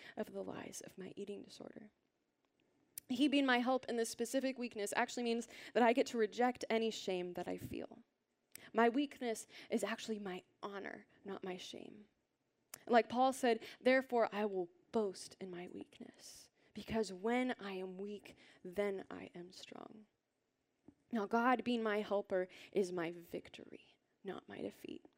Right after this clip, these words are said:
My intrinsic need for the Holy Spirit as my helper in this specific struggle is my victory,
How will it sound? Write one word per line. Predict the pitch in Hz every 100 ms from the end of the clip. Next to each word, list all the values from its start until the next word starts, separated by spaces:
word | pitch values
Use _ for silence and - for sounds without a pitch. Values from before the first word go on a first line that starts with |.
| _ _ _ _ - 247
My | 220 254
intrinsic | 277 262 262 262 226 -
need | 214 233 247
for | 240
the | 208
Holy | 196 220 233
Spirit | 220 - 220 226
as | 208 220 220
my | 208
helper | 196 220 226 220
in | - 233 220
this | 226 - - -
specific | - 208 208 226 247 254
struggle | - 208 208 247 214
is | 185
my | 196 196 185 -
victory, | 190 - - - -